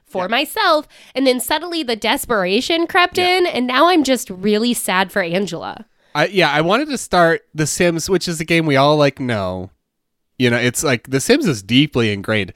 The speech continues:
Speaker 1: Yeah.
Speaker 2: I, I feel like it's kind of a niche game now that not a lot of people play as much as, like, The Sims one and two. Maybe I'm wrong about it. I don't know what their player bases are.
Speaker 1: I see. I never, I've,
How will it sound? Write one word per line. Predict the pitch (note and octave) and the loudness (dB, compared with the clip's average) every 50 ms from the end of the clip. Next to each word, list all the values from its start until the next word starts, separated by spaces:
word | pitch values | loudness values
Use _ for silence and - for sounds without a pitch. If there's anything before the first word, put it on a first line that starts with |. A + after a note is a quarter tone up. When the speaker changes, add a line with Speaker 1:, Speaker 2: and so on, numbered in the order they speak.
| _ - | _ -6
Speaker 1:
Yeah. | A#3 C4 B3 G3 F3+ E3+ | -2 0 0 0 -2 -2
Speaker 2:
I, | G3+ G#3 A#3 E3+ | -2 -2 0 -2
I | A3 A3 | -4 -2
feel | - F#4+ A#4 | 0 0 2
like | B4+ A4+ - | 2 2 0
it's | G#3 - | -2 -2
kind | - C4+ C4+ | -2 -2 0
of | B3+ | 2
a | G#3+ F3 D#3 | 2 2 2
niche | B2+ C3 E3 G3 - | 2 0 0 0 0
game | - C4 C4 C4+ | 0 0 2 2
now | C#4 C#4+ D4 C#4+ | 4 4 2 2
that | A#3 A3 | 2 0
not | C3 B2 B2 B2+ D3 F3+ | -2 -2 0 2 2 2
a | G3+ | 2
lot | F#3 D#3 D3+ D3 | 2 2 2 0
of | C#3+ | 0
people | - D3 D3+ - A2+ | -2 -2 -2 -2 -4
play | - - G2+ G2+ B2 F3+ B3+ - - - | -4 -2 -2 0 2 2 2 0 -2 -2
as | B3+ - | -4 -2
much | - G#2 G3+ - - | 0 0 0 2 2
as, | E3 D3 | 0 2
like, | D3 C#3 B2 A#2 - | 4 2 2 0 -4
The | C3 | -8
Sims | B2+ - D#3 D3 C3+ | -2 0 0 0 2
one | C#3+ D3 D3 | 2 2 2
and | C#3 B2+ | 2 0
two. | - - G#3 | -2 -2 0
Maybe | A3 A3 A3+ G3+ E3 | 2 2 4 4 4
I'm | C3+ | 4
wrong | C3 C3 B2 | 6 4 4
about | A2+ G2+ F#2+ G2 | 2 0 -4 -2
it. | G#2 | 0
I | D3 | 2
don't | E3 F3 | 2 2
know | E3 | 2
what | C#3+ B2+ | 0 -2
their | - G#2 | -2 -4
player | - A#2+ G#2+ G#2 G2 | -2 0 0 0 0
bases | F#2 F2 F2+ - F2+ F2 | 0 -2 -4 -4 -4 -4
are. | F2 - | -2 0
Speaker 1:
I | G#3 A3+ A#3 | 0 0 -2
see. | - - B3+ | -2 -2 -2
I | A#3+ A3+ A#3 | 0 0 0
never, | A#3+ A3+ G#3 G3+ G3 G#3 G3+ G3+ | 0 -2 -2 0 0 0 0 0
I've, | F#3+ E3+ F3+ | -2 -4 -6